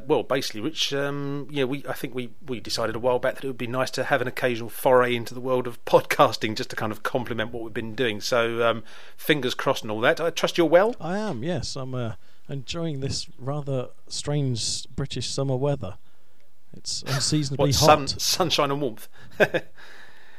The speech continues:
Speaker 1: Yes, there's not, not been much of that, but, um, yes, it's, it's been a pleasantly nice day, and we hope it is wherever you are listening,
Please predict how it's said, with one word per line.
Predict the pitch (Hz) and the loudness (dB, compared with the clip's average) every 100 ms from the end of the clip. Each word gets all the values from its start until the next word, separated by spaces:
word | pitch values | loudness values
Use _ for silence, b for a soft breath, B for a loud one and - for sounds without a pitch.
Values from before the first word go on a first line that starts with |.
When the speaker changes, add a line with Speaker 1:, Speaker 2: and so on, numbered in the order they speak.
| B B | B B
Speaker 1:
Yes, | 147 165 | -2 -2
there's | 156 | -2
not, | 156 - | -4 -4
not | 156 139 | -4 -2
been | 127 | -2
much | 120 - | -2 -4
of | |
that, | 104 131 | -6 -6
but, | 123 - - | -8 -8 -2
um, | 127 127 123 120 | 0 0 -4 -6
yes, | 208 226 - | -4 -4 -6
it's, | - | -8
it's | 113 - | -8 -8
been | 107 104 - | -8 -8 -10
a | |
pleasantly | - - 139 143 135 | -8 -4 -4 -4 -4
nice | 131 127 | -4 -4
day, | - 123 | -2 -2
and | 113 | -2
we | 113 | -4
hope | 117 196 123 | 0 0 0
it | |
is | 120 107 | -6 -6
wherever | 107 104 98 | -2 0 -2
you | 101 104 | -4 -4
are | 95 | -4
listening, | 104 - 98 92 | -6 -8 -10 -10